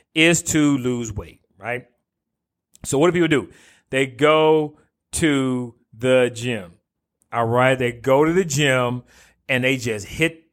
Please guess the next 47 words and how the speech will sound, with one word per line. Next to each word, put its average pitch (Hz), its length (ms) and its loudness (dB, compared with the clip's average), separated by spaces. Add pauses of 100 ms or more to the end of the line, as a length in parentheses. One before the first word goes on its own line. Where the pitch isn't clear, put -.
they 143 140 2
just 120 200 -6
hit 175 360 -4
any 208 160 4
machine 185 340 2
they 165 60 -2
can 151 120 -4
think 127 220 -4
of. 98 220 -8 (340)
Don't 139 140 0
know 151 100 2
how 147 60 2
the 139 80 -2
machines 110 420 -8
work. 160 540 0 (260)
They 139 140 2
just 139 160 -2
on 131 120 -2
the 113 60 -4
treadmill, 156 600 0
huffing 196 440 -2
and 202 100 0
a 202 60 0
puffing, 135 420 -2 (200)
<laughs> - 200 -20
right? 147 560 -2
Right? 147 280 4
On 156 160 2
the 165 60 4
elliptical, 151 600 -2 (280)
on 139 180 -2
the 160 80 0
bike, 143 400 2
on 135 140 -6
the 160 60 -6
row 180 260 0
machine, 120 580 -8 (400)
thinking 156 280 0
that 139 300 2
that's 139 200 2
gonna 139 180 -6
help 143 180 -4
them. 127 80 -8
Now, 139 140 0
for 147 100 -10
some 277 240 -2
people, 285 480 -4